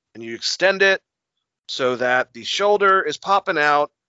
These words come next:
You can't do it from another direction where your fucking elbow's sticking out, and it, it just, it look, it, it, it doesn't even look effective at all. Maybe that's just me. Maybe that's a nitpick, but whenever I see it, I can't stand it. And I think I messaged you about that.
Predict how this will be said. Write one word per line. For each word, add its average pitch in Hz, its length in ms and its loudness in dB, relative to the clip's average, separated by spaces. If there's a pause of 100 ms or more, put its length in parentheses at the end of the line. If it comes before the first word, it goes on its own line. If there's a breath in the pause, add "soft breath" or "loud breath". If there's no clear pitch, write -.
(440)
You - 140 -16
can't 196 380 -4
do 180 180 2
it 180 80 0
from 175 160 -4
another 165 240 2
direction 156 540 -2
where 143 100 -2
your 135 140 -2
fucking 160 440 -6
elbow's 156 460 2
sticking 156 320 -6
out, 139 300 0
and 139 100 -8
it, 127 220 -8
it 151 120 -12
just, - 380 -10 (460)
it 165 100 -4
look, 175 220 -2
it, 156 100 -2
it, 135 320 -10
it 135 160 -14
doesn't 175 240 0
even 151 240 -2
look 139 220 0
effective 127 640 -4
at 107 100 -4
all. 120 420 0
Maybe 120 240 -8
that's 120 200 -2
just - 220 -10
me. 120 280 -6
Maybe 113 260 -6
that's 104 160 -6
a 101 60 -18
nitpick, 123 440 -6
but 110 300 -2 (640 loud breath)
whenever 127 340 -2
I 127 80 4
see 123 300 -2
it, 120 200 0
I 107 100 -10
can't 123 380 -8
stand 120 480 -2
it. 117 160 -2
And 113 80 -6
I 113 40 -4
think 151 160 -2
I 131 60 0
messaged 110 440 -4
you 101 100 -8
about 90 300 -10
that. 90 220 -10